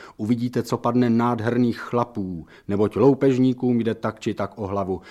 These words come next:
a ještě ranění se budou brániti jako kanci. Koho zajmete?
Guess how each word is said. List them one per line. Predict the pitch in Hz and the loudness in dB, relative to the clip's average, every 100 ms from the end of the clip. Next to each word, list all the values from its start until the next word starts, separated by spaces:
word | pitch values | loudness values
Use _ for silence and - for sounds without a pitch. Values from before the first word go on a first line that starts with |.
| - | -6
a | |
ještě | 98 127 - 117 | 0 0 2 0
ranění | 120 127 135 135 131 | 4 4 4 4 2
se | - 120 | -2 -2
budou | 123 120 | 0 -2
brániti | 76 - 117 123 123 120 | -4 -6 -4 -2 -4 -2
jako | 120 120 120 | -4 -4 -8
kanci. | 123 113 - 82 73 _ _ _ - | -6 -8 -8 -14 -18 _ _ _ -4
Koho | 135 135 | 0 0
zajmete? | 143 160 147 120 87 78 | 0 0 0 -4 -10 -14